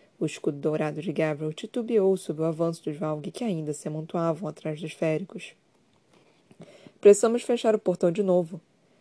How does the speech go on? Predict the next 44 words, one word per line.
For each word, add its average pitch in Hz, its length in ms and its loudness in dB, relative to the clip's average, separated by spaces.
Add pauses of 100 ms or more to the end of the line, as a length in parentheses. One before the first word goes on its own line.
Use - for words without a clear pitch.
(140)
disse - 280 -2
Aidan, 165 420 0
apontando 202 560 -4
para 165 160 -2
as 156 80 0
duas 165 180 -2
portas 170 380 -4
abertas, 160 720 -4
porém 269 220 -2
intactas, - 680 -8 (340)
empurradas 185 580 0
contra 160 260 -6
a - 20 -6
parede. 160 520 -2 (640)
O 160 60 -2
acesso - 640 -4
a 170 120 0
elas 160 300 0
foi - 160 -4
bloqueado 175 540 -2
pelos 156 200 -6
brutamontes 170 680 -4
de 196 60 -8
Morat, 156 480 -4 (360)
que - 80 -10
ainda 175 240 0
tentava 165 460 -2
passar 156 400 -6
do 151 100 -8
escudo 160 380 -6
de 165 100 -6
Gavriel. 160 440 -4 (520)
"Ou 202 160 6
eles 233 140 10
tomarão 254 340 6
a 240 60 4
cidade 185 480 4
antes 180 200 -2
que - 60 -6
nossas 214 280 0
forças 202 400 2
possam 160 260 -2
se 185 60 2
reagrupar." 190 580 2